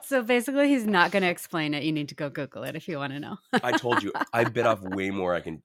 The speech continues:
Speaker 2: than I can chew this morning, and I haven't even taken a,
Speaker 1: That
Speaker 2: a
Speaker 1: was
Speaker 2: full
Speaker 1: really
Speaker 2: couple
Speaker 1: funny.
Speaker 2: sips of my, uh, my, my
Speaker 1: <laughs>
Speaker 2: coffee yet. Now, mortgages can also be calculated with simple interest as well. So private mortgages, a lot of times, are calculated with simple interest. Other types of loans, like a promissory note,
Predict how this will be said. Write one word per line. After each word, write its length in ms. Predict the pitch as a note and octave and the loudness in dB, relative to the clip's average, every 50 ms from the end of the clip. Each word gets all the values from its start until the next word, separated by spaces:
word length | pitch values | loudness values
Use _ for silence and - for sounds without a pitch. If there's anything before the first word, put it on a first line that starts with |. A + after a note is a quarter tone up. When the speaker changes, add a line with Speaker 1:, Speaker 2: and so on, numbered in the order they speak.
| _ | _
Speaker 2:
than 100 | - F#2 | -8 -4
I 100 | F#2 F2 - | -2 0 0
can 260 | A#4+ - A#4 A4 G4+ | 0 0 0 -2 0
chew 120 | F2+ F2+ | -2 -2
this 160 | E2 E2 E2 F2+ | -4 -6 -8 -10
morning, 240 | E2 E2 E2 E2 - F#2 | -10 -10 -12 -12 -10 -6
and 100 | F#2 F2 | -6 -6
I 60 | E2+ | -4
haven't 300 | F2+ F2+ F2+ F2 F2+ F2+ | -2 -4 -4 -4 -6 -8
even 240 | F2 F2 E2+ E2+ E2 | -8 -8 -10 -12 -12
taken 260 | E2+ D#2+ - D#2+ D#2+ | -12 -14 -14 -12 -14
a, 100 | D#2+ D#2+ _ _ - | -14 -16 _ _ -10
Speaker 1:
That 80 | G3+ | -8
Speaker 2:
a 20 | F#3 | -8
Speaker 1:
was 80 | G3+ F#3+ | -4 -4
Speaker 2:
full 80 | F3+ F3+ | -4 -4
Speaker 1:
really 140 | E3+ E3+ | -2 -4
Speaker 2:
couple 120 | E3 E3+ F3 | -4 -4 -6
Speaker 1:
funny. 100 | D#3+ D#3 | -6 -4
Speaker 2:
sips 280 | E3 E3 D#3+ - - | -6 -6 -8 -8 -8
of 120 | F2 D#2 D2 | -8 -8 -6
my, 220 | E2+ D#2+ D#2+ D#2+ | -4 -4 -2 0
uh, 260 | D#2+ - D#2 D#2 D2+ D2+ E2 | 2 0 0 0 -2 -2 -2
my, 140 | D#2+ D#2+ D#2+ D2+ D2 | -2 -2 -2 -4 -10
my 100 | - - | -8 -4
Speaker 1:
<laughs> 40 | - | -2
Speaker 2:
coffee 280 | E2 F2 F2 - E2+ | -2 -2 -2 -2 -8
yet. 120 | D#2 C#2 _ _ _ _ - - _ _ - | -10 -10 _ _ _ _ -20 -20 _ _ 2
Now, 220 | A2+ A2 A2 A2 | 4 4 4 4
mortgages 440 | A#2 A#2+ A#2+ B2+ C#3 C#3 C#3 C3 - | 2 2 2 2 0 -2 -6 -10 -8
can 140 | - A2 G#2 | -4 0 0
also 260 | G2 G2+ - - G#2 | 0 0 0 -4 -8
be 220 | G2+ F#2+ E2+ - _ _ - | -6 -6 -8 -8 _ _ -4
calculated 360 | - F2 E2+ - F2 F2 F2 | -4 -4 -4 -2 -6 -6 -4
with 140 | E2 E2 - | -6 -6 -8
simple 340 | - E2 D#2 D#2 F2 F2 | -8 -10 -10 -8 -8 -8
interest 300 | F2 F2 - F#2+ F2+ - | -8 -8 -10 -14 -16 -16
as 160 | F2+ E2 E2+ E2 | -16 -18 -14 -10
well. 240 | E2 E2 F2 F#2 | -8 -8 -8 -8
So 160 | - - F#2 E2 | -10 -12 -12 -12
private 400 | _ - E2 D#2 D#2+ E2+ F2 - | _ -6 -6 -4 -4 -4 -8 -8
mortgages, 640 | F#2 F#2 F#2+ F#2+ G2+ F#2+ G#2+ G#2+ G#2+ - - - _ _ _ - | -6 -6 -6 -6 -6 -8 -10 -12 -12 -12 -16 -20 _ _ _ -12
a 80 | E2 E2+ | -6 -4
lot 140 | F2 F2 | -4 -4
of 60 | E2+ - | -4 -4
times, 280 | - E2+ E2 E2 D#2+ | -6 -6 -6 -6 -10
are 60 | E2 | -12
calculated 440 | - - D#2 D#2+ - - E2 D#2+ D2+ | -10 -8 -8 -8 -8 -10 -12 -12 -12
with 120 | D#2 D#2+ - | -12 -12 -12
simple 320 | - D#2 D2+ D2+ E2 E2 | -10 -10 -10 -8 -8 -10
interest. 360 | F2 - - A#2 - - _ _ _ _ - - - - _ _ _ _ _ _ _ _ _ _ _ _ _ _ _ _ _ _ _ _ | -10 -8 -10 -12 -12 -14 _ _ _ _ -20 -20 -20 -20 _ _ _ _ _ _ _ _ _ _ _ _ _ _ _ _ _ _ _ _
Other 220 | - G2+ G2 G#2+ G#2 | 0 2 2 2 2
types 280 | - G#2+ G2 F#2 - | 2 0 -2 0 0
of 100 | G2+ F2+ | -2 0
loans, 360 | E2+ E2+ E2 F2 F2+ F#2+ F#2+ - | 2 2 2 2 0 -2 -4 -4
like 140 | F2 D2 | -6 -6
a 60 | - D#2 | -8 -12
promissory 600 | _ - D#2 E2 F2 F2 - - F2+ F2+ F2+ F2 | _ -4 -4 -2 -2 -4 -4 -2 0 0 2 2
note, 420 | E2+ F2+ G#2 A#2+ - - - | 2 2 2 0 -4 -10 -16